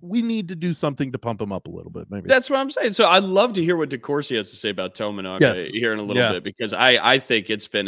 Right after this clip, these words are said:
Speaker 2: a joy to, to watch and, and kinda take in. But okay, so that's kinda what's happened in this last week.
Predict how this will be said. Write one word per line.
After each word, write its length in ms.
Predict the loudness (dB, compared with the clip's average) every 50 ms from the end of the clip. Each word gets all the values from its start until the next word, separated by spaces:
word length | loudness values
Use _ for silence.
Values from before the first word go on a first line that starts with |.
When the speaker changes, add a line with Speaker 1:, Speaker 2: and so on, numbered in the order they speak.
| -4 -4
Speaker 2:
a 200 | -4 -4 -2 -4 -8 -10
joy 680 | -12 -10 -8 -6 -4 -2 0 0 0 0 -2 -4 -8 -12 _ _ _ _ _ _
to, 340 | 0 2 4 4 2 2 0
to 140 | -2 -4 -4
watch 480 | 0 2 2 2 2 2 0 -2 -4
and, 200 | -4 -4 -4 -6
and 160 | -6 -8 -6 -4
kinda 220 | -4 -4 -4 -4
take 320 | -6 -6 -6 -8 -6 -6
in. 200 | -8 -8 -8 -6
But 140 | -2 0 2 2
okay, 240 | 2 2 2 2
so 120 | 2 2 6
that's 200 | 6 4 6 6
kinda 200 | 4 4 6 6
what's 180 | 6 4 4
happened 320 | 6 4 4 4 4 2 2
in 60 | 2
this 160 | 2 2 2
last 260 | 4 4 4 2 2
week. 220 | 2 2 2 2